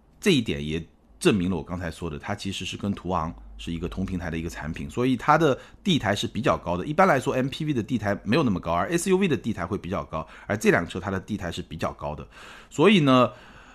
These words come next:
其实上下车的时候，我们正常的成年人没有问题，如果是老人啊、小孩儿啊，还不是特别的方便。这个应该说是 Valoren 在产品上一个相对比较弱的一个地方吧。包括它的后备箱的地板也是比较高的，所以整体有点像一个S U V。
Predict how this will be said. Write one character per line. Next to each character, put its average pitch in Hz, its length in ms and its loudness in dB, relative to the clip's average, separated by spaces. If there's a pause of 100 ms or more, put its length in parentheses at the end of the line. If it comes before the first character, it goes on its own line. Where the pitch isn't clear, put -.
(140)
其 185 220 -2
实 180 580 6
上 226 300 6
下 131 180 4
车 - 180 0
的 151 120 2
时 98 120 -6
候， 95 140 -2
我 90 80 0
们 113 100 2
正 202 160 0
常 101 220 -2
的 107 100 2
成 107 160 -8
年 135 160 -2
人 104 80 -2
没 80 120 -4
有 82 80 -6
问 78 180 -6
题， - 140 -14
如 117 120 -6
果 151 120 -2
是 147 100 -2
老 87 240 2
人 78 240 -4
啊、 104 180 -2
小 87 240 -4
孩 - 160 -10
儿 95 180 -2
啊， 98 60 -2
还 92 200 -6
不 95 120 -12
是 95 140 -8
特 - 140 -12
别 82 100 -8
的 - 80 -12
方 87 240 -4
便。 85 180 -6 (240)
这 120 140 -4
个 92 100 -4
应 92 80 -4
该 95 120 -2
说 98 120 -6
是 92 120 -4
Valoren 85 420 -2
在 85 160 -8
产 87 260 -8
品 104 160 -4
上 85 220 -6
一 80 120 -6
个 82 200 -6
相 104 240 -4
对 107 160 -2
比 82 220 -8
较 69 440 -4 (680)
弱 170 220 10
的 82 120 -2
一 78 80 -6
个 80 80 -8
地 92 180 -6
方 71 160 -8
吧。 - 180 -12 (200)
包 208 100 6
括 208 100 4
它 170 120 4
的 151 80 6
后 170 160 6
备 127 100 4
箱 - 140 0
的 127 40 2
地 101 140 -2
板 87 160 -2
也 82 80 -4
是 - 100 -12
比 73 80 -14
较 71 140 -10
高 73 220 -8
的， 65 100 -18
所 - 160 -14
以 175 80 12
整 123 160 0
体 160 100 -4
有 - 140 4
点 113 160 0
像 87 180 -4
一 82 80 -4
个 78 120 -8
S 82 200 -8
U 82 120 -2
V。 73 200 -8